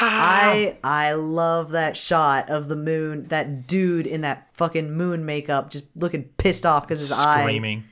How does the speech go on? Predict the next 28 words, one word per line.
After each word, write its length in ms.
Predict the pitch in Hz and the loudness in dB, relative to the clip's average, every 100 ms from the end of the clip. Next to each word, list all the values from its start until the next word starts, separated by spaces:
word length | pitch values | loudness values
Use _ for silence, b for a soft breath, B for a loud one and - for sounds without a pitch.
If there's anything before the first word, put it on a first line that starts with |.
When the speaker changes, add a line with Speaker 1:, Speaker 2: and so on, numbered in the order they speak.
| - | -2
Speaker 1:
Yes, 480 | 156 151 143 - - | 0 2 0 -6 -6
I 160 | 143 175 | 0 2
want 180 | 214 220 | 2 2
Speaker 2:
His 40 | |
Speaker 1:
that. 260 | 202 180 135 | 2 2 2
Speaker 2:
eye 160 | 120 | 0
just 160 | 113 110 | 0 -4
got 100 | 113 | -4
a 60 | 104 | -4
rocket 400 | 107 107 113 107 | -2 -4 -4 -8
in 100 | 104 | -8
it. 120 | 107 - | -10 -6
Speaker 1:
I 100 | 147 | -2
want 200 | 170 160 | 0 0
that 160 | 156 139 | 0 0
on 100 | 117 | -2
a 80 | |
shirt. 380 | 110 - 135 110 | -4 -4 -2 -2
I 200 | - 143 | 0 0
love 360 | 139 131 127 123 | 0 -2 -4 -6
Trip 160 | 127 117 | -10 -10
to 80 | |
the 60 | 107 | -10
Moon. 300 | 110 107 104 | -10 -10 -12
It's 100 | 113 | -14
so 200 | - 156 | -10 -8
fucking 340 | 123 - 120 107 | -8 -12 -10 -12
weird. 380 | 107 107 107 | -12 -12 -12